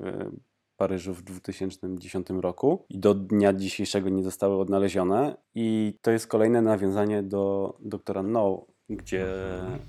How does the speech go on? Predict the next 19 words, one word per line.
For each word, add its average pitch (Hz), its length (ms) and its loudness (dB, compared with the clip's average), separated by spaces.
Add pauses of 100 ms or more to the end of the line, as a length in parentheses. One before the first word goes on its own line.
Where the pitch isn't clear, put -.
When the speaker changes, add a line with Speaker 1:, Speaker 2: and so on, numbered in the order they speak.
(120)
Speaker 1:
e, 95 160 -10
też - 220 -6
się - 120 -8
pojawiał 90 440 -4
tam 87 420 -6
w - 340 -16
siedzibie 92 420 -4
dok-, 87 180 -6 (200)
doktora 92 420 -6
No 92 300 -2
obraz, 92 640 -4
na 95 140 -6
który 95 320 -4
James 101 280 2
tak - 540 -8
ostentacyjnie 101 840 2
zwraca 92 400 0
uwagę, 90 440 6
wchodząc 85 480 -6